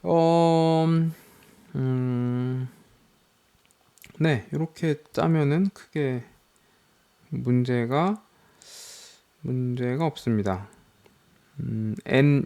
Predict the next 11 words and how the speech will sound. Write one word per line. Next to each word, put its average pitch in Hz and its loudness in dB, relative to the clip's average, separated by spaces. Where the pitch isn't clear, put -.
여기 143 4
만약에 131 4
일이고 214 6
영일 131 6
때는 139 2
그냥 120 0
요렇게 131 -2
리턴을 135 2
해버리고요. 160 2
그 139 -10
다음에 120 2